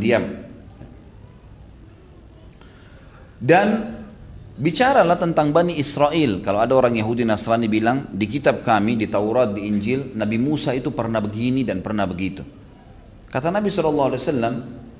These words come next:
"Boleh kalian ambil dari mereka, hadithu an Bani Israel," dari, tentang Bani Israel, Yahudi Nasrani, "wala haraj," tidak ada larangan.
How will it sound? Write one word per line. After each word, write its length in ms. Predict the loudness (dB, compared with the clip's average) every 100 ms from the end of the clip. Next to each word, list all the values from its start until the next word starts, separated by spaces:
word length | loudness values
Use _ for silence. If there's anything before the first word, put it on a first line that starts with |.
| -12
"Boleh 400 | -2 0 2 2
kalian 320 | 0 -2 -2
ambil 400 | -2 0 0 2
dari 160 | 2 2
mereka, 480 | 0 0 0 -4
hadithu 560 | 0 0 2 -2 -2 -2
an 160 | 2 2
Bani 240 | 2 2 -2
Israel," 520 | -2 0 0 2 0
dari, 240 | 0 -4 -6
tentang 320 | -4 -2 0
Bani 160 | 0 0
Israel, 320 | -2 -2 -2
Yahudi 240 | -2 0
Nasrani, 480 | -2 -2 -2 -2 -2 -8 -16 -6
"wala 240 | 4 4 6
haraj," 480 | 4 4 2 -2
tidak 240 | -2 2 4
ada 40 | 6
larangan. 400 | 4 2 0